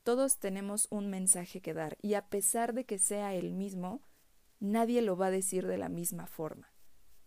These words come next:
Entonces, digo, esta persona me ha apoyado muchísimo en todo este proyecto, se lo agradezco mucho también,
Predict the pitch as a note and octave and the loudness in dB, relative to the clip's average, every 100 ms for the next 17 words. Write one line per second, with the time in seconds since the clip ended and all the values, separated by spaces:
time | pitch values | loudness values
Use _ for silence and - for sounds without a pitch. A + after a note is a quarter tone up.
0 | _ _ - F#3 F#3+ G3 G3 G3 G3 - | _ _ -8 -4 -2 -2 0 0 0 0
1 | - _ - - - - - - - - | -4 _ -20 -20 -20 -20 -20 -20 -20 -18
2 | - - - - A3 F#3+ F#3+ G3+ F#3 F#3 | -18 -18 -20 -6 0 2 2 -2 -2 -2
3 | F3+ F#3 F3+ - F3 F3 F3+ F3 - G3 | -2 0 0 0 2 2 0 -2 -4 -2
4 | - F#3 F3+ F3+ F3+ F#3 F3 E3+ E3 F3 | -2 -2 -2 0 0 -2 -4 -4 -2 -4
5 | - G3 G3 F#3+ E3+ E3+ F3 F3 - F3+ | -2 -4 -2 -2 0 0 0 0 0 -4
6 | G3 A3+ F#3 F3 F#3+ A3 | -4 -6 -6 -2 -2 -2